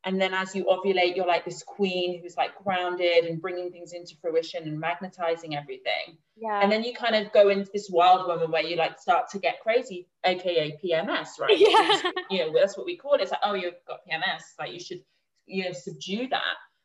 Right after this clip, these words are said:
Speaker 1: But actually, like, wild woman is a really fucking cool energy, like, very powerful.
Speaker 2: Yeah.
Speaker 1: As long as you're not using it to, to be harmful to others.
Speaker 2: Yeah,
Speaker 1: But,
Speaker 2: in
Speaker 1: like,
Speaker 2: a self-destructive
Speaker 1: let things fall
Speaker 2: yeah.
Speaker 1: apart, like, let things be a bit chaotic. Like, clarity comes from chaos. So, you
Speaker 2: Yeah.
Speaker 1: know, embracing all of those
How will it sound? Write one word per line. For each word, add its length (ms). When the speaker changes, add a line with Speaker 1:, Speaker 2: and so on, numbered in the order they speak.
Speaker 1:
But 100
actually, 400
like, 300
wild 320
woman 260
is 160
a 60
really 420
fucking 380
cool 240
energy, 420
like, 160
very 280
powerful. 640
Speaker 2:
Yeah. 80
Speaker 1:
As 60
long 140
as 100
you're 100
not 220
using 300
it 160
to, 340
to 180
be 200
harmful 460
to 140
others. 140
Speaker 2:
Yeah, 160
Speaker 1:
But, 80
Speaker 2:
in 120
Speaker 1:
like, 160
Speaker 2:
a 20
self-destructive 720
Speaker 1:
let 180
things 280
fall 180
Speaker 2:
yeah. 140
Speaker 1:
apart, 360
like, 160
let 220
things 220
be 100
a 80
bit 200
chaotic. 460
Like, 300
clarity 480
comes 340
from 180
chaos. 600
So, 160
you 240
Speaker 2:
Yeah. 160
Speaker 1:
know, 160
embracing 760
all 100
of 140
those 400